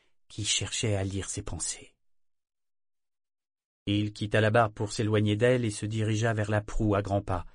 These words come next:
la tête toujours pleine de réflexions troublées.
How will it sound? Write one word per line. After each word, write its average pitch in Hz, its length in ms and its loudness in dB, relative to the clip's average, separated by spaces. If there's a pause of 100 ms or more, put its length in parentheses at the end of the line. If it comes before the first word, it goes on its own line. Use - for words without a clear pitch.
(260)
la 107 160 2
tête 101 340 -4
toujours 113 300 -4
pleine 101 260 0
de 92 80 -4
réflexions 92 520 -4
troublées. 87 420 -10